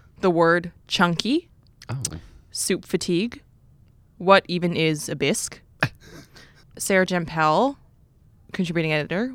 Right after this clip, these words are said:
Speaker 1: wanted to talk about how to make vegetarian soup actually flavorful.
Speaker 2: Uh-huh.
Speaker 1: What soup is the most freezable?
Speaker 2: Oh.
Speaker 1: And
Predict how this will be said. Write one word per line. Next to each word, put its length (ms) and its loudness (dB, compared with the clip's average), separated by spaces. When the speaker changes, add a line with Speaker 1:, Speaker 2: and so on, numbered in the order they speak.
Speaker 1:
wanted 340 -2
to 100 -6
talk 200 -4
about 220 -2
how 160 -2
to 60 -4
make 220 -6
vegetarian 520 -4
soup 220 -8
actually 360 -4
flavorful. 720 -4
Speaker 2:
Uh-huh. 520 -4
Speaker 1:
What 260 0
soup 200 -4
is 80 -6
the 60 -4
most 260 -2
freezable? 720 -4
Speaker 2:
Oh. 380 -6
Speaker 1:
And 600 -2